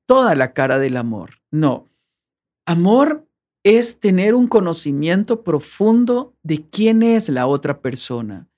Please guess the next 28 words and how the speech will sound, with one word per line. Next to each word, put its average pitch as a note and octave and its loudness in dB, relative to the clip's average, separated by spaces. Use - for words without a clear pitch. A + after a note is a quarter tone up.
No G3 2
solamente A3+ 2
le F#3 -2
conozco, C#3 -4
sino F3+ -2
que G#3+ 0
le F#3+ -2
acepto - -4
tal F#3+ 0
cual D3 4
es. - -8
Eso A3 2
es A#3+ 2
amor. D3 -2
Es F3 2
conocer A3 -2
cómo A#3+ 6
es A#3 4
la G#3+ 2
otra E3 -2
persona, D3+ -2
le A3 4
acepto - -2
y F#3+ -2
la F3+ 0
aceptación A3 -2
me C3 -6
lleva D3+ 0